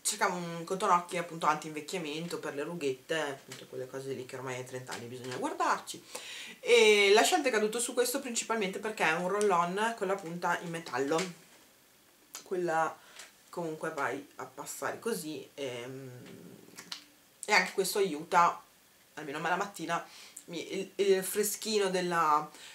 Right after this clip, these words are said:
della pallina di metallo mi aiuta, insomma. Per ora come prodotto mi piace, è ancora troppo presto per capire se effettivamente va, ehm, <laughs> eh, funzioni o no, però diciamo per ora lo uso, mi piace, si assorbe molto rapidamente,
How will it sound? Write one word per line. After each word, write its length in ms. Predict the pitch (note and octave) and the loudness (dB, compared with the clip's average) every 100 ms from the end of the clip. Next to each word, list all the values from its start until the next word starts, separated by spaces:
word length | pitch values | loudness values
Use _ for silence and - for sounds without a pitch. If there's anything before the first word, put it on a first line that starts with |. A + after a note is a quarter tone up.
| - | -8
della 220 | F3+ F3 | -2 -2
pallina 300 | F3 F#3+ F3+ | 0 0 0
di 100 | F3 | 0
metallo 400 | A3+ B3+ E3+ E3 | -2 4 4 4
mi 100 | E3 | -4
aiuta, 320 | D#3 C#3+ C#3+ | -4 -6 -8
insomma. 260 | D3+ C3+ D#3 | -8 -8 -8
Per 220 | - A#3+ | 0 6
ora 200 | B3 B3 | 8 6
come 200 | B3+ G3 | 4 -2
prodotto 340 | F#3+ F#3 G3 F3+ | -2 -2 -2 -4
mi 120 | F3+ | -4
piace, 400 | F3 - D#3+ - - - - | -4 -4 -6 -10 -14 -14 -4
è 60 | |
ancora 200 | G#3+ G3+ | 0 2
troppo 200 | G3 G3 | 0 -4
presto 300 | F#3+ G3 G3+ | -2 -2 -2
per 120 | F3+ - | -6 -6
capire 280 | F3+ F3+ | 0 0
se 120 | F3+ F3+ | 0 -4
effettivamente 600 | F3 - F3 E3+ E3+ D#3+ | -8 -6 -6 -4 -6 0
va, 500 | E3 D3 D3+ D3 D3+ | 4 4 2 -2 -4
ehm, 120 | D3 - - - - | -8 -16 -16 -16 -8
<laughs> 80 | G#3+ | 0
eh, 180 | E3+ D3+ | 2 2
funzioni 420 | F#3+ F#3+ G3+ G3+ | -2 0 2 2
o 60 | B3 | 6
no, 340 | F3 D#3 - | 8 8 6
però 300 | A#3+ F3+ D3 | 2 4 4
diciamo 300 | D3 E3 D3+ | 2 0 0
per 180 | E3+ G3 | -2 2
ora 240 | D3+ D#3 C#3 | 4 6 4
lo 120 | F3+ | 2
uso, 360 | D3+ D#3 E3+ F3 | 0 -2 -2 -2
mi 140 | F#3+ | -4
piace, 460 | F3 C#3 C#3+ - E3+ | 4 6 6 2 -2
si 140 | E3 | -2
assorbe 320 | - E3 E3+ | -2 0 0
molto 300 | E3 E3+ E3+ | -2 -4 -4
rapidamente, 840 | E3+ F3+ G#3 A3 D#3 E3+ E3+ E3 | -4 -4 -4 -2 -4 -6 -4 -4